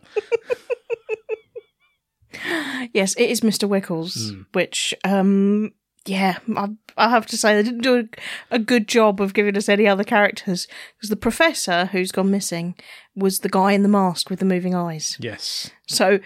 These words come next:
Speaker 2: he's taken that guy. He's, I can't remember exactly why.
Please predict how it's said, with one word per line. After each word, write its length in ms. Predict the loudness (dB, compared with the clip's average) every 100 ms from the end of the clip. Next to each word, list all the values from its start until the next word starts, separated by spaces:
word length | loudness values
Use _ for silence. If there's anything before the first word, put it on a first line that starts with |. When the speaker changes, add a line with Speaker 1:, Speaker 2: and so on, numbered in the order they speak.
| -6
Speaker 2:
he's 140 | -8 -4
taken 380 | 0 2 4 4
that 180 | 2
guy. 500 | 2 4 4 4 2 -2 _ -6
He's, 180 | -6 -4
I 260 | -4 -2
can't 240 | 2 4 4
remember 360 | 2 2 0
exactly 440 | -2 -2 -4 -4 -4
why. 360 | -4 -6 -6